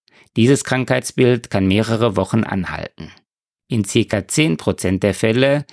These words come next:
geht die Krankheit in einen chronischen Verlauf über. Dabei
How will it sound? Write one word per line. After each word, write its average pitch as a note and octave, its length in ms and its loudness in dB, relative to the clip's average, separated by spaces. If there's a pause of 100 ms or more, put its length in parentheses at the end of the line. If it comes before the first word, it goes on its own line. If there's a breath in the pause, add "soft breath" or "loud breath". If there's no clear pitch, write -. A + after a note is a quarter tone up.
(260 loud breath)
geht - 180 -2
die G2+ 100 0
Krankheit A#2+ 640 -2
in A#2+ 120 -2
einen A#2 300 -2
chronischen C3 560 -2
Verlauf D#2 500 -12
über. - 340 -14 (440)
Dabei C3+ 560 0